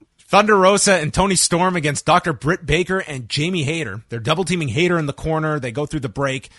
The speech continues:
Uh, Storm hit a tornado D D T to Baker on the floor and then a high cross on Hayter. And she then followed with an Alabama slam and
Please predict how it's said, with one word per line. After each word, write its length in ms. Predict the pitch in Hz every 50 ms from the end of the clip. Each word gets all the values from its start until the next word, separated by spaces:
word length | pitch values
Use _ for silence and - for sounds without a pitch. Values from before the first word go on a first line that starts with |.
| _ _ _ -
Uh, 180 | - 117 117 117
Storm 280 | - - - 185 196 190
hit 100 | 175 180
a 60 | 170 -
tornado 440 | - - 160 156 165 190 214 208
D 240 | 175 127 - 175 190
D 100 | 185 170
T 160 | - - 190
to 80 | 165 139
Baker 420 | 110 - - 165 190 202 - 185
on 120 | 170 156 143
the 60 | 123
floor 300 | - - 156 170 170 175
and 80 | 170 147
then 80 | 135 123
a 40 | 107
high 160 | 110 151 165
cross 400 | - - 156 151 151 151 143 -
on 120 | 131 123
Hayter. 440 | 101 - 147 151 143 123 107 113 104 -
And 240 | 135 127 127 127 113 - _ _ - -
she 240 | - - 151 143 139
then 220 | 170 240 294 233 -
followed 280 | - 180 190 202 185
with 120 | 160 131 143
an 100 | 127 - -
Alabama 520 | 151 175 214 214 165 - 165 170 170 156 143
slam 560 | - - 151 143 143 135 127 120 110 104 107 -
and 360 | 135 127 123 123 123 113 110